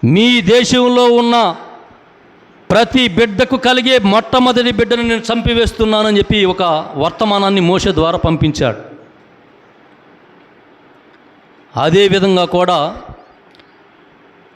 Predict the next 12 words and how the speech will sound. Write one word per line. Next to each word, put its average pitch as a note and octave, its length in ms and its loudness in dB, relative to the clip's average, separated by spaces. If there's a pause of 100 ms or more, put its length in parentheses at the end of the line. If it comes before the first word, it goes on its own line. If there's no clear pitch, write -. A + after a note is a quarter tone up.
(380)
ఆ D#3 140 2
రాత్రి F#3 420 2
ఇస్రాయేల్ F#3+ 480 0
ప్రజలందరికీ F#3+ 800 0
కూడా F3+ 580 0 (480)
ఒక C3 160 -2
సూచన F3 440 0
చేశాడు. D3 500 0 (1700)
ఇదిగో F#3 400 4
ఈ F#3 140 0
రాత్రి G3+ 340 0
సమయమున G3 720 0